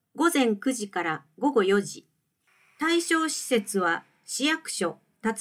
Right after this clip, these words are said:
田支所、八海支所、沙織支所、佐谷保健センターです。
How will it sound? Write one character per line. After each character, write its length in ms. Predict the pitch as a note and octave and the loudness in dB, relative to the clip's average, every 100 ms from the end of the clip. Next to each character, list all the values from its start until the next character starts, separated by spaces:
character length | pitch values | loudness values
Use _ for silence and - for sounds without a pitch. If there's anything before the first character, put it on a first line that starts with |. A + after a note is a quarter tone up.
| - | -2
田 120 | C#4+ | -2
支 200 | C#4 C4+ | -2 -6
所、 260 | - E3+ E3+ _ _ - | -4 -4 -4 _ _ -8
八 280 | A#3 - - | -8 -8 0
海 280 | D4 C#4+ | 2 2
支 160 | C4+ B3 | -2 -4
所、 260 | F#3 E3 - _ | -4 -4 -6 _
沙 280 | - - C4+ | -6 2 2
織 180 | C#4+ C#4 | 4 0
支 160 | C4+ B3 | -2 -4
所、 240 | F3 D#3+ _ _ | -4 -6 _ _
佐 180 | - D#4+ | -4 0
谷 140 | D4+ G3+ | 2 2
保 140 | G#3 | 0
健 280 | G3 C4+ C4+ | 2 4 4
セ 180 | C4+ A#3+ | 4 2
ン 100 | G3 | 2
タ 160 | F3 | 0
ー 80 | D#3+ | 0
で 140 | D#3+ | -4
す。 180 | D#3 - | -6 -14